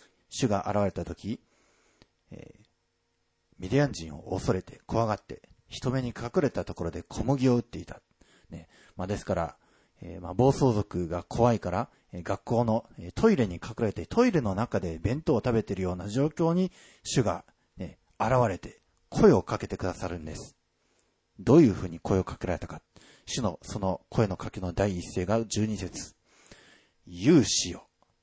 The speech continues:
主があなたと一緒におられる。」アメン。ね、もう本当に弱い中の弱い、えー、本当に弱気の中の弱気。もう不良を恐れて、ね、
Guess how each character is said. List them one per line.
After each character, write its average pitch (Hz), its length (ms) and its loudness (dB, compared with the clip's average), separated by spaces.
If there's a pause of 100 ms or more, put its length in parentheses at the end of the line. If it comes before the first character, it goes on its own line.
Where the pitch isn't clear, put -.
(600)
主 - 400 2
が 131 320 6
あ 113 120 0
な 104 140 -2
た 90 160 -6
と - 260 0 (240)
一 120 120 0
緒 - 340 2
に 101 260 -6
お 95 160 2
ら 87 120 2
れ 80 140 -4
る。」 - 100 -8 (1160)
ア 85 160 -6
メ 92 180 0
ン。 82 100 -10 (1300)
ね、 87 220 -12 (380)
も 98 80 -4
う 90 40 -2
本 156 100 -2
当 170 120 4
に 147 180 2
弱 170 260 10
い 202 60 0
中 196 220 0
の 107 140 -2
弱 107 260 2
い、 - 140 -8 (320)
え 92 260 -8
ー、 - 20 -20 (720)
本 113 120 -10
当 110 120 -2
に 101 220 -8 (440)
弱 113 280 2
気 - 180 -8
の 139 120 4
中 127 240 -2
の 82 140 -6
弱 85 240 -4
気。 - 180 -16 (500)
も 90 140 -6
う - 20 -12
不 113 220 -2
良 117 220 4
を 113 40 4
恐 123 140 0
れ 107 120 2
て、 95 320 -4 (380)
ね、 - 200 -20